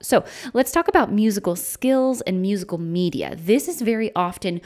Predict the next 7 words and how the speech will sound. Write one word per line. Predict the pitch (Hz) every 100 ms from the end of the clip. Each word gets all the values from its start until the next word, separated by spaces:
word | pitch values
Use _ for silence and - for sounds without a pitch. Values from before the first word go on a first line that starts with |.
| - -
where | 190 214 202
we | 185
start | - - - 233 240
the | 202
lesson | 180 185 190 180
planning | - 160 156 156
process. | 156 - 180 156 - - -